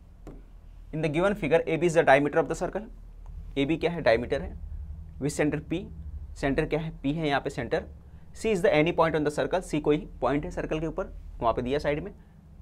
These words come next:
C परपेंडिकुलर है एबी के ऊपर, सीई जो है एबी के ऊपर परपेंडिकुलर है,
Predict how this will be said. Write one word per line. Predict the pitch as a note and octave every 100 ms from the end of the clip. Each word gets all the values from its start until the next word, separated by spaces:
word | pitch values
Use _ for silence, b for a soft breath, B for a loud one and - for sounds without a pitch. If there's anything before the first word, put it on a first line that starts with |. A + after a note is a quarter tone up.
| - -
C | - G3+ G#3+ -
परपेंडिकुलर | E3+ E3 E3+ E3+ E3+
है | F3
एबी | C3+ D3+
के | D#3
ऊपर, | D3 D#3 F#3 - -
सीई | - E3+ F3 F3+
जो | F3
है | F3 G3
एबी | - C3+ D#3
के |
ऊपर | D3+ D3+
परपेंडिकुलर | C3+ C3 C3+ C#3+ D#3+
है, | D#3